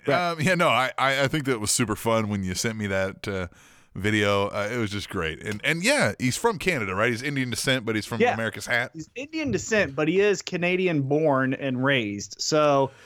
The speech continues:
Speaker 1: technically, those Canadians, again, getting us one more time.
Speaker 2: Yep. But he still likes the American Spanish Announce Table way better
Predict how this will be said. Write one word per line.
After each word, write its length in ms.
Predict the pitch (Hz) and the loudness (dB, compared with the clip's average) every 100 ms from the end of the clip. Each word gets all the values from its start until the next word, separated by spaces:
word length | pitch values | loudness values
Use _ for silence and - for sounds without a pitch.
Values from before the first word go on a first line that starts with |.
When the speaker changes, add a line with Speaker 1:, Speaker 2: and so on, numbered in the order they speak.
| - - | -20 -2
Speaker 1:
technically, 600 | 208 233 233 175 185 185 | -2 0 -4 -2 0 2
those 240 | 185 202 | 0 0
Canadians, 520 | 190 185 254 254 190 | -4 -4 -2 -4 -2
again, 640 | 160 135 202 311 226 202 - _ _ - 113 | -2 2 4 4 2 0 -4 _ _ -14 -4
getting 240 | 156 190 | -2 0
us 140 | 185 | -2
one 180 | 190 202 | 0 2
more 140 | 214 214 | 2 2
time. 340 | 220 269 220 | 2 2 0
Speaker 2:
Yep. 80 | 127 - 107 | -4 -8 -4
But 200 | 143 131 | -2 -2
he 200 | 131 143 | -4 -2
still 320 | - - 170 | -2 0 0
likes 400 | 127 120 107 - | 2 2 2 0
the 120 | 113 | 0
American 760 | 101 113 104 92 104 87 78 - | 0 2 2 0 -2 -4 -6 -10
Spanish 400 | - 104 87 - | -6 -4 -4 -4
Announce 200 | 85 76 | -6 -6
Table 380 | 95 80 78 78 | -6 -4 -6 -8
way 840 | 85 92 107 113 113 110 107 87 80 | -8 -4 2 4 2 2 2 0 -2
better 480 | 76 - 76 78 | -8 -10 -12 -16